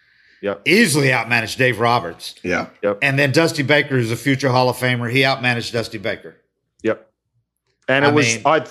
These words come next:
Speaker 1: I honestly, I look back at twenty twenty and there was some moves that I questioned. And I look back at twenty twenty-one and I don't even,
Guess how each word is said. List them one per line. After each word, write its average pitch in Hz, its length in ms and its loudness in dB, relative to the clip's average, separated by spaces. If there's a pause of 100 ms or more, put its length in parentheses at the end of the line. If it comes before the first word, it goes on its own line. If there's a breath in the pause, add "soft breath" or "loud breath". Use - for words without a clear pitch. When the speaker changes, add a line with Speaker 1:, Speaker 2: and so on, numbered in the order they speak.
(300)
Speaker 1:
I 160 180 4
honestly, 165 580 0
I 139 100 0
look 170 220 -2
back 165 220 -2
at - 80 -8
twenty 147 240 -4
twenty 147 280 -2
and 143 100 0
there 135 80 4
was 127 140 2
some 123 120 -2
moves 135 300 2
that 127 100 2
I 101 80 0
questioned. 165 580 -2 (800 soft breath)
And 117 120 2
I 117 80 4
look 156 300 2
back 151 180 0
at - 100 -4
twenty 143 260 -2
twenty-one 127 680 0
and 117 300 0 (320)
I 131 80 0
don't 156 220 4
even, 131 220 -2